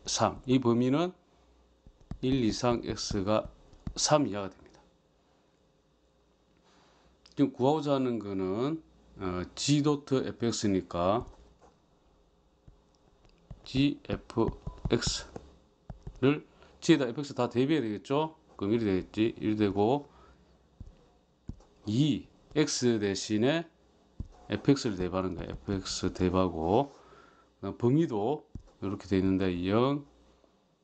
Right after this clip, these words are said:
돼 있고 그다음에 에프엑스를 대입해야 되죠. 에프엑스 대입하고 그다음에 일, 일 됩니다. 그다음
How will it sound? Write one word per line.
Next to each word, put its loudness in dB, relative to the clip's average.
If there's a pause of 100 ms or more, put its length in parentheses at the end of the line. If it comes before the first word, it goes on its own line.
(760)
돼 4
있고 0
그다음에 2 (180)
에프엑스를 0
대입해야 -6
되죠. -6 (140)
에프엑스 -2 (200)
대입하고 0 (480)
그다음에 -8
일, 0 (100)
일 -2
됩니다. -10 (1160)
그다음 0